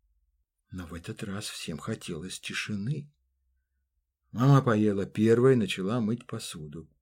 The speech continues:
Потом доел папа и отправился собираться. У него сегодня очередное собеседование. Когда Стас клал в рот последний кусок яичницы –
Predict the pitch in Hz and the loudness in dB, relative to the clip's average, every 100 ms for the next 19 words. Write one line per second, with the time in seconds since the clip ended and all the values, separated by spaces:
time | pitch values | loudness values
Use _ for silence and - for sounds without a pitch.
0 | _ _ - 92 143 151 143 143 151 156 | _ _ -12 0 2 4 6 6 4 0
1 | 107 95 95 117 107 - - - 120 117 | -4 -4 -4 -6 -6 -14 -12 0 2 2
2 | 117 117 113 127 - - 135 123 131 101 | 0 2 2 0 -2 -4 -4 -4 -4 -4
3 | 78 - - - _ _ _ _ _ _ | -10 -14 -16 -16 _ _ _ _ _ _
4 | 117 120 107 123 - 117 120 113 113 - | 0 0 2 0 0 0 0 2 0 -2
5 | 113 113 120 110 - 113 120 123 - 147 | -2 0 2 0 0 -4 -4 -6 -8 -8
6 | 67 - - 71 - _ - _ _ _ | -10 -12 -16 -20 -20 _ -20 _ _ _
7 | _ _ _ 120 107 135 139 - - 156 | _ _ _ -8 0 2 2 2 2 2
8 | 143 - 120 139 127 110 92 120 135 127 | 0 -4 2 4 2 0 -2 2 4 2
9 | - 107 - 131 113 104 92 101 - 135 | -4 -4 0 2 2 0 -2 -6 -2 0
10 | 113 98 101 185 202 - 98 - - - | 0 -4 -2 0 0 -2 -6 -6 -10 -12